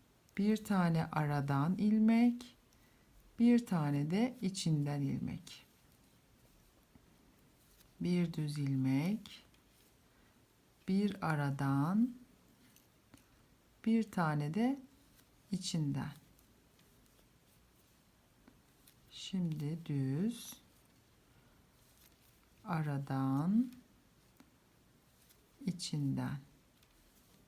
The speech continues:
Aradan, pardon, düzde sıra.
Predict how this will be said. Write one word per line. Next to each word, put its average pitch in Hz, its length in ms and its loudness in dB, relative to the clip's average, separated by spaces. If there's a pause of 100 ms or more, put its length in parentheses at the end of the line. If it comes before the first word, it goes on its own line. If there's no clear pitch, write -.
(2500)
Aradan, 151 880 -4 (1080)
pardon, 151 560 -4
düzde 151 380 -4
sıra. 143 560 -4